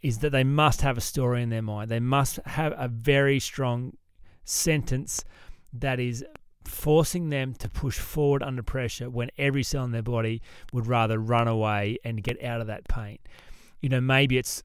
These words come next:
you know, think about the pandas. Maybe it's their focus is on just if I can save, save one child. Um, you know, maybe it's around, uh, a commitment they made to a dying loved one,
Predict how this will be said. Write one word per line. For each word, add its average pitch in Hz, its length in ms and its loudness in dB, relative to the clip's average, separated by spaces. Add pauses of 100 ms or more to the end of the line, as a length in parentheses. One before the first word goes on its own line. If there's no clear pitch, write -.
you 135 120 -4
know, 120 100 0
think 123 280 2
about 117 240 0
the - 60 -4
pandas. 110 560 -4 (760)
Maybe 127 380 2
it's - 300 -6 (260)
their 131 140 0
focus 139 480 2
is 117 140 -2
on 117 340 -2 (100)
just 135 280 -2
if 127 80 0
I 120 100 0
can 113 140 -4
save, 117 320 -2 (260)
save 117 280 -4
one 120 260 -4
child. 110 500 -6 (540)
Um, 113 300 -8 (320)
you 127 100 -4
know, 123 120 -4
maybe 135 440 2
it's - 280 -6
around, 127 500 0 (260)
uh, 120 320 -4
a 117 80 -6
commitment 147 500 -2
they 135 120 -2
made 120 280 -2
to 131 100 -2
a 127 40 -2
dying 117 420 -4
loved 113 280 -4
one, 110 340 -6